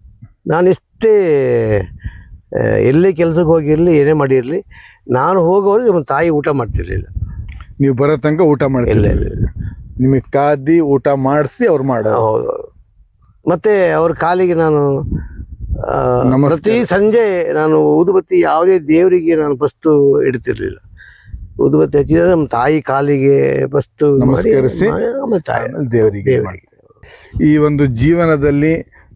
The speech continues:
Speaker 2: ದುಃಖದ ಸಂಗತಿ ಸಹ ನೀವು ನೆನಪಿಸಿದ್ರಿ. ಆ ಭಗವಂತ ನಿಮಗೆ ಆ ದುಃಖ ಮರೆಯೋ ಶಕ್ತಿ ನೀಡ್ಲಿ.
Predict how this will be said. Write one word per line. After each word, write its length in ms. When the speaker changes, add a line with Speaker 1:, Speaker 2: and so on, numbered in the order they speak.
Speaker 2:
ದುಃಖದ 400
ಸಂಗತಿ 520
ಸಹ 240
ನೀವು 280
ನೆನಪಿಸಿದ್ರಿ. 880
ಆ 60
ಭಗವಂತ 420
ನಿಮಗೆ 280
ಆ 60
ದುಃಖ 460
ಮರೆಯೋ 500
ಶಕ್ತಿ 460
ನೀಡ್ಲಿ. 420